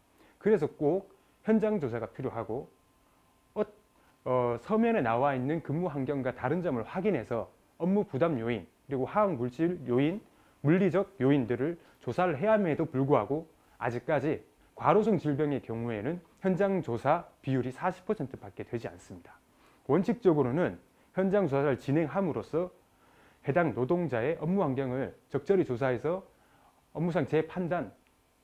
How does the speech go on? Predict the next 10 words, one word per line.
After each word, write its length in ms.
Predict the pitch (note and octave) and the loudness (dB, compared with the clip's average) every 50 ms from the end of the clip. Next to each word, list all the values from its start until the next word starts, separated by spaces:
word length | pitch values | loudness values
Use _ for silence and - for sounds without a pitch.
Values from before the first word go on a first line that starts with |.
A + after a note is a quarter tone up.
| _ - _ | _ -20 _
어, 440 | - A2+ G#2+ G#2 G#2 G#2 G2+ G2 - _ _ _ _ _ _ _ _ _ _ _ _ | -8 -6 -4 -2 -2 -4 -4 -6 -10 _ _ _ _ _ _ _ _ _ _ _ _
판단의 540 | - E3+ E3 D3+ F3 D3+ C#3 D3+ F3+ F#3 - _ _ _ _ _ _ _ _ | -4 -2 0 0 0 0 0 -2 -4 -6 -12 _ _ _ _ _ _ _ _
근거로 340 | - C#3 C#3+ C#3 G3 G3 F3+ | 0 2 6 6 6 6 4
삼아야 320 | - D#3+ G3 G3+ F3+ C#3+ | 0 -2 -4 -2 -2 -2
됨에도 260 | A#2 A#2+ A2 G#2 - G2+ | -2 -4 -6 -6 -10 -10
불구하고 400 | - C3 B2 B2 A2+ G2+ G#2+ F#2+ | -8 -6 -4 -4 -4 -6 -6 -10
그게 260 | - G#2+ - B2+ C3 | -12 -8 -6 -6 -6
아직까지 400 | A2 A2+ - - - C#3 B2+ C#3 | -6 -10 -14 -8 -8 -8 -8 -4
이루어지지 460 | E3+ F#3+ F#3 G#3 F3 C#3 D3+ D#3 C#3+ | -4 0 4 4 4 2 0 -6 -6
않다고 640 | D3 D3+ F#3 F#3 - F3+ C3+ G#2 G#2+ A2+ A#2 B2 - | -4 -4 -6 -4 0 0 0 0 2 -2 -2 -2 -4